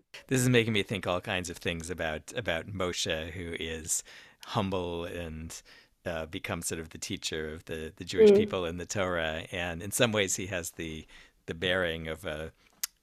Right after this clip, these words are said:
Speaker 1: of a, uh, Jason, and in other ways he has the, like, frustration of a Chidi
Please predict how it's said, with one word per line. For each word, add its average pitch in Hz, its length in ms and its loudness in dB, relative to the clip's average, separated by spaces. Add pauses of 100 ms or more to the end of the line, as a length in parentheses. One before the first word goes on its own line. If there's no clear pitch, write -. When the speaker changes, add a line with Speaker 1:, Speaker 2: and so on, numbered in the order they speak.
Speaker 1:
of 82 300 -4
a, 78 320 -2
uh, 76 260 -2
Jason, 82 600 -2
and 85 240 -6
in 85 80 -4
other 82 200 -4
ways 76 320 -4
he 80 160 -6
has 76 300 -4
the, 76 280 -6
like, 71 220 -10
frustration 78 640 -4
of 73 100 -10
a 76 40 -10
Chidi 76 500 -8